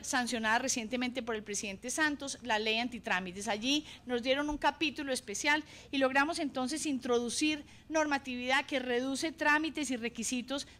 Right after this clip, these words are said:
para la expedición de licencias de construcción. Una decisión, una vez más, que nos ayuda a que esta locomotora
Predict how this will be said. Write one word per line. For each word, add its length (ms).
para 140
la 80
expedición 420
de 80
licencias 400
de 80
construcción. 580
Una 240
decisión, 640
una 240
vez 220
más, 260
que 140
nos 240
ayuda 500
a 120
que 160
esta 180
locomotora 720